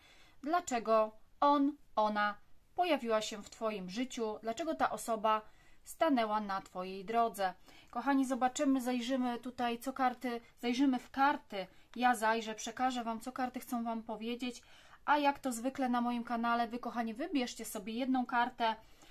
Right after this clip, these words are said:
Są karty dwie, karta numer jeden, karta numer dwa.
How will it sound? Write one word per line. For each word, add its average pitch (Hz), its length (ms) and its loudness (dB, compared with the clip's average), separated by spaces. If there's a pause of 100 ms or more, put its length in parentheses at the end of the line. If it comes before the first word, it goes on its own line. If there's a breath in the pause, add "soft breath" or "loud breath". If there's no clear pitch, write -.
(120)
Są 294 220 2
karty 254 320 4
dwie, 285 360 2 (280 soft breath)
karta 247 300 2
numer 277 320 4
jeden, 233 380 -2
karta 254 380 0
numer 285 400 2
dwa. 254 320 2